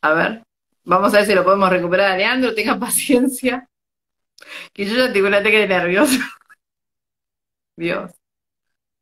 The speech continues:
Ahí se cortó. Vamos a ver, a ver si te tengo de vuelta. Ah, Dios.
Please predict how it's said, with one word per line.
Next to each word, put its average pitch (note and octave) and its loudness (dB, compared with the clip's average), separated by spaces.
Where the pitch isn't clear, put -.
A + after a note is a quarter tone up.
Ahí E3+ -4
se F3 -4
cortó. D3+ -2
Vamos F#3 2
a F3+ 4
ver, F3 -2
a D3 -2
ver A3 0
si B3+ -4
te G3 -10
tengo A3 2
de A3 2
vuelta. D#4 0
Ah, - -14
Dios. - -16